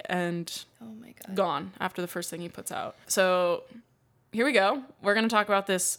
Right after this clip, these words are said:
Speaker 1: piece of garbage now, Mark David Chapman. We do need a little background just to kind of understand motive
Speaker 2: His
Speaker 1: and where he was
Speaker 2: progression.
Speaker 1: coming from.
Speaker 2: Right.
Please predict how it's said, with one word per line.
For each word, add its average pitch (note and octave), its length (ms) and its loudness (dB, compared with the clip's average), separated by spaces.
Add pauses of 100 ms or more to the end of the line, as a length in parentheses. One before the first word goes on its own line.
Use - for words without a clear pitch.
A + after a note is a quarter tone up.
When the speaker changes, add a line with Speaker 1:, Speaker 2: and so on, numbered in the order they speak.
Speaker 1:
piece G#3+ 240 0
of G3 100 -6
garbage F#3 420 2
now, F#3+ 480 0 (300)
Mark F#3 360 0 (140)
David E3+ 460 -2
Chapman. F3 640 -2 (240)
We G3+ 160 -2
do A3 120 2
need C#4 160 4
a D4+ 60 2
little A#3+ 220 4
background F#3+ 500 4
just F3+ 160 2
to F#3 80 -4
kind F3 220 -2
of E3 60 -2
understand E3+ 840 0 (120)
motive A3+ 600 2 (200)
Speaker 2:
His A3+ 100 -2
Speaker 1:
and G3+ 100 0
where F#3+ 140 6
he F#3+ 120 -2
was - 200 4
Speaker 2:
progression. - 80 -4
Speaker 1:
coming F#3+ 340 4
from. A3 580 2
Speaker 2:
Right. E3 280 -2